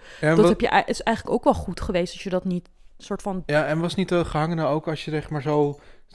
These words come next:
Speaker 1: dat het stond er volgens mij bij, als je dan op zijn kop hangt, dat je dan ook dingen van een ander perspectief bekijkt?
Speaker 2: Ja, volgens mij was dat ook wel zoiets, maar ik ben het wel een beetje vergeten al, hoor.
Speaker 1: Ja, maar dat, nou ja, vind ik ook nog wel toepasselijk, zeg maar, van, eh, ja,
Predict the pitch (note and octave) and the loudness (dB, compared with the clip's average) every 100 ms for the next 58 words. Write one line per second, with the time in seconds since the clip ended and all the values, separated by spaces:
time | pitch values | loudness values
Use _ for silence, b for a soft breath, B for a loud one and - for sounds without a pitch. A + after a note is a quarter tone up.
0 | _ C#3+ C3+ C3+ - D3+ C#3+ C#3+ C#3 C3+ | _ -4 -4 -8 -4 -4 0 0 0 4
1 | C#3 C3+ C#3+ C#3 - - D#3 - C#3 C3+ | 6 6 4 -2 -4 -2 -2 2 0 0
2 | - C#3+ C#3 - F3 D3+ C#3 C#3+ C#3 A#2+ | -2 0 0 -4 -2 0 0 0 0 0
3 | C#3 C3 C#3 - - D3 C3+ - B2 A2+ | -2 -2 -2 -4 -8 -8 -8 2 6 6
4 | E3 - b b _ A#3+ A#3 F3+ - G3 | 4 -8 b b _ 0 2 0 -4 -10
5 | F#3+ A3 G#3 G3+ A3 - F3+ G#3 - F#3 | -4 -2 0 0 0 -2 0 -2 -2 -4
6 | F#3 F#3+ G#3 G#3+ G3+ G#3+ A3 F#3 - - | 0 0 2 2 2 2 2 0 -2 -6
7 | F3+ E3 D#3+ - D#3+ D#3+ E3 F3 C#4 - | -4 -2 -2 -2 -2 0 0 -2 -6 -8
8 | - D3+ C3 A2+ A#2+ B2+ B2 - - - | -2 2 4 2 2 0 0 -6 -12 -12
9 | C#3 C#3+ A#2+ A2 B2+ A#2 A#2 A2+ - - | 0 2 4 2 -2 -2 -2 -2 -4 -2
10 | A2+ - A2+ - G#2 G#2+ G#2 - A2+ A2 | 0 0 -6 -6 -8 -8 -6 -6 -4 -4
11 | G#2+ G#2+ A2 _ _ _ B2 A2+ G2 | -4 -6 -10 _ _ _ -2 -2 -2